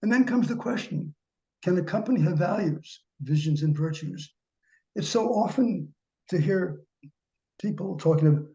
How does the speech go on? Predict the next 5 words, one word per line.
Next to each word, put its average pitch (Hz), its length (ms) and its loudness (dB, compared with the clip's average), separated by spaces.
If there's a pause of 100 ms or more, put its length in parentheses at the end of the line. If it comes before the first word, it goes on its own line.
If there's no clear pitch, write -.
(280)
the 151 120 6
values 156 640 6
of, 127 520 -4
uh, 123 380 -2 (640)
mm, 160 580 -4